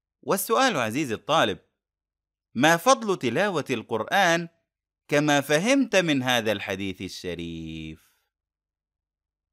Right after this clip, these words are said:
انتبه معي. من يقرأ القرآن الكريم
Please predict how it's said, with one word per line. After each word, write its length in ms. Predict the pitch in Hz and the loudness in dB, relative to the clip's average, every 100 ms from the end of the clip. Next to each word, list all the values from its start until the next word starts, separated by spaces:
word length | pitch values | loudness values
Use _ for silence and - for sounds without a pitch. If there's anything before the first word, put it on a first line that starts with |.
| _ _ _ _ _ _ _ _ _ _ _ _ _ _ _ _ _ _ _ _ _ _ _ _ _ _ _ | _ _ _ _ _ _ _ _ _ _ _ _ _ _ _ _ _ _ _ _ _ _ _ _ _ _ _
انتبه 440 | 123 113 135 131 120 | -6 0 2 2 0
معي. 400 | 135 175 269 302 _ _ _ _ _ _ _ _ _ _ _ | 0 0 0 -2 _ _ _ _ _ _ _ _ _ _ _
من 200 | 127 170 | 2 2
يقرأ 440 | 202 262 226 196 170 | 2 0 2 4 2
القرآن 560 | - 123 117 196 208 | 2 0 2 0 2
الكريم 680 | 135 110 107 151 190 160 160 | -2 -2 -4 -2 -2 -4 -6